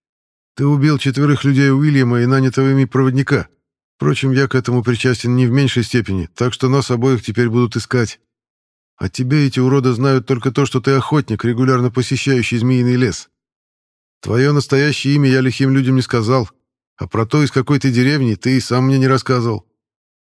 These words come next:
А вот мне в городе пока лучше не появляться». «У тебя есть место, где можно пересидеть какое-то время?»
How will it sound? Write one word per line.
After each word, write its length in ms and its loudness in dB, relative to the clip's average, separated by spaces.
А 100 -4
вот 180 0
мне 220 2
в 60 0
городе 320 2
пока 340 0
лучше 280 -2
не 100 0
появляться». 580 -2
«У 80 -6
тебя 260 -2
есть 320 0
место, 300 -2
где 160 -2
можно 260 -2
пересидеть 480 0
какое-то 380 -4
время?» 320 -2